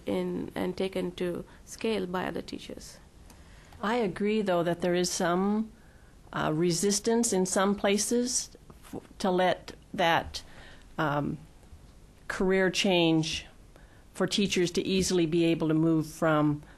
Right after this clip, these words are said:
Speaker 2: a business or scientific career into the schools. Um, I've seen that in my, where I come from. It's, I think the mindset is changing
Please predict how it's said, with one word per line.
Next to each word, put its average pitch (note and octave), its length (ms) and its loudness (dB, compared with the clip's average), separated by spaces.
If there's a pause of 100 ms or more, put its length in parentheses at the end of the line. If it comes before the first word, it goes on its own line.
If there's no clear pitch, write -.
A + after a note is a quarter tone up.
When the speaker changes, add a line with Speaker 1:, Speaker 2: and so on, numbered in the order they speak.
(140)
Speaker 2:
a E3 100 -2
business D#3+ 640 2
or D3+ 360 2
scientific D#3+ 720 0
career D#3 400 2
into D#3+ 460 0
the D3 160 -2
schools. - 680 -4 (600)
Um, D3+ 240 0
I've E3 200 2
seen F#3+ 260 2
that D#3 180 2
in D#3+ 120 4
my, D3+ 380 2 (280)
where D#3+ 180 2
I D#3+ 120 4
come E3 280 2
from. D3+ 340 0 (460)
It's, E3+ 320 -2 (180)
I E3 80 2
think F#3+ 300 2
the D#3 320 4 (200)
mindset E3+ 460 2
is C#3+ 140 -4
changing A3+ 600 2